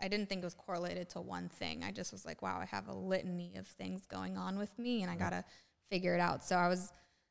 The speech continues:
Speaker 1: divinely led to this guy's page, and then when I'm looking at it, I just happened to glance at a girl's post on it, and it said, like, "I'm finally able to feel like myself after breast implant illness." And I'm like,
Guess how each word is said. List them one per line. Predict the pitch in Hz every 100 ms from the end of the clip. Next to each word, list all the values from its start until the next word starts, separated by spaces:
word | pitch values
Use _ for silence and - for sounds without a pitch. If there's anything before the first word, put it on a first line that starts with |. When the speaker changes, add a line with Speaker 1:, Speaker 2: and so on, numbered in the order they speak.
| _ _
Speaker 1:
divinely | 185 185 180 190 196 190
led | 185 180
to | 180
this | 180 175 -
guy's | 175 170 -
page, | - 214 202 185
and | 185 175
then | 175 175
when |
I'm | 175 175
looking | 185 196 202 180
at | 175
it, | 175
I | 175
just | 208 208 - - _ _
happened | - 196 - 190
to |
glance | 180 185 180 180
at | 185 -
a | -
girl's | 180 185 180 175
post | - 190 180 180 -
on | 185 175
it, | 175 175
and | 180 180 - _ _ _ -
it | 170 -
said, | 185 180 202 -
like, | 175 165 - - _ _ _ _ _ _ _ _ _ _ _
"I'm | 208 202
finally | - 185 190 196 202 185
able | 185 190 185
to | - 180
feel | - - 190 190 180 175 175
like | 175 175
myself | 180 175 - 190 175 175
after | 175 175 - 185 175 170 185
breast | - 180 -
implant | 165 - 185 185
illness." | - - 196
And | 190
I'm | 185 180
like, | 180 175